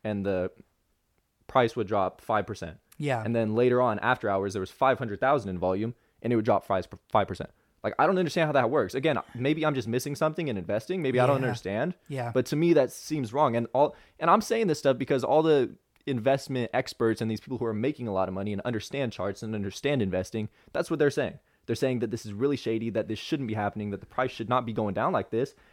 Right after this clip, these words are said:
Speaker 1: and it's really market manipulation at its core.
Speaker 2: Hmm.
Speaker 1: And it's just, it's really revealing how we don't live in a free market, how we are set up
Speaker 2: Yeah.
Speaker 1: to lose, how they don't want us to win. They
Speaker 2: Yeah.
Speaker 1: don't want us to make money. They don't want us to be rich because they're rich.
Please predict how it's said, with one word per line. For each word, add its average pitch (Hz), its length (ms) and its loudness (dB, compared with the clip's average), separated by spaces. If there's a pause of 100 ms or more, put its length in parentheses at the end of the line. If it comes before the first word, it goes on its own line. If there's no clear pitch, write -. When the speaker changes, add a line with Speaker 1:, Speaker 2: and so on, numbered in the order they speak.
(120)
Speaker 1:
and 120 100 -6
it's 120 160 -6
really 147 300 0
market 127 320 0
manipulation 127 560 -4
at 101 120 -2
its 113 100 -6
core. - 300 -6 (300)
Speaker 2:
Hmm. 151 220 -2
Speaker 1:
And 117 80 2
it's 110 160 -4
just, 117 400 -2
it's 117 240 -8
really 123 280 2
revealing 117 540 0 (200)
how 101 160 4
we 101 180 -2
don't 120 300 0
live 107 140 2
in 98 100 -6
a 101 40 -10
free 110 200 -8
market, 90 340 -6
how 95 320 0 (600)
we 131 260 2
are 113 260 6
set 131 200 4
up 123 100 4
Speaker 2:
Yeah. 110 60 -4
Speaker 1:
to 127 40 0
lose, 135 300 2
how 110 80 0
they 127 100 4
don't 160 180 2
want 170 140 -4
us - 120 -6
to 104 80 -6
win. 82 200 -8 (120)
They 127 100 2
Speaker 2:
Yeah. 147 40 6
Speaker 1:
don't 170 200 6
want 139 180 0
us 123 120 -6
to 113 80 -8
make 101 180 -4
money. 90 180 -8
They 104 80 0
don't 139 160 2
want 156 140 -2
us 120 100 -6
to 101 80 -8
be 95 80 -4
rich 80 360 -8 (420)
because 117 280 2
they're 160 180 4
rich. - 400 -4